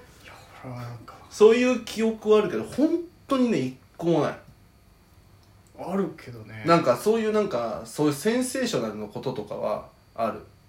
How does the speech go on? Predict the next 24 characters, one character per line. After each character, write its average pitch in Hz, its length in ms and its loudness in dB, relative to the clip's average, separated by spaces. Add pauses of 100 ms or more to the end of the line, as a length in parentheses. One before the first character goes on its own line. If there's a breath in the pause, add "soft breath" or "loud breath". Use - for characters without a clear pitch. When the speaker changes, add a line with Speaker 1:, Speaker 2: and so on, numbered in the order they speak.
(480)
Speaker 2:
な 139 100 -2
ん - 60 -2
か、 - 240 -8 (680)
小 143 180 -2
学 139 100 -2
校 120 80 -2
三 131 180 -2
年 143 100 0
生 139 100 -6
の 104 60 -10
時 113 200 -10
に、 143 320 -6 (560)
運 127 120 -4
動 135 140 2
会 107 220 -6
で、 160 320 -2 (480)
四 117 140 -4
年 165 200 0
生 107 200 -6
の 107 160 -6
女 110 200 -4
の 101 80 -10
子 101 140 -12
に、 135 260 -8